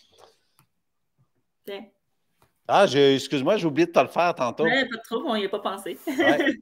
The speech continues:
Speaker 2: Euh, hop. Je l'ai mis miroir, hein, c'est pas facile à centrer. Euh, c'est un seize seize, euh, j'ai beaucoup de plaisir. Il y a comme un,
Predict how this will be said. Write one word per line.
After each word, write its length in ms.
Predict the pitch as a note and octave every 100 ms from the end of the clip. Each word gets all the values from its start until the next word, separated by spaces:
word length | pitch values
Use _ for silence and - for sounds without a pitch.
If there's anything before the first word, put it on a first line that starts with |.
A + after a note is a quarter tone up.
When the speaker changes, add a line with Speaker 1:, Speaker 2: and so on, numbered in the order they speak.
| - -
Speaker 2:
Euh, 1300 | A#2 C3 C3 C3 C3 C3 C3 C3 C3 B2+ B2 A2+ C#3
hop. 80 | - - - - _ _ -
Je 180 | F3 A#2
l'ai 120 | D#3
mis 140 | D#3+
miroir, 420 | F#3 E3 C#3+ F#3 F3
hein, 140 | E3
c'est 140 | D#3+
pas 140 | A#2+ B2+
facile 340 | B2+ A#2 D#3
à 100 | C#3+
centrer. 400 | - A#2 G#2 F3 F4+ _ _ _ _ _ _ G#2
Euh, 280 | A#2 B2+
c'est 140 | D3+ D3+
un 80 | D3
seize 280 | G3 G#3+ -
seize, 420 | E3+ A#3 F#3+ B2+
euh, 140 | B2+
j'ai 120 | A#2
beaucoup 260 | B2+ C#3 D#4+
de 60 | -
plaisir. 460 | - C3+ A2+ D#3+
Il 80 | E3+
y 80 | B2
a 80 | A2
comme 280 | E3 E3
un, 360 | C3+ A#2 G#2+ F#2+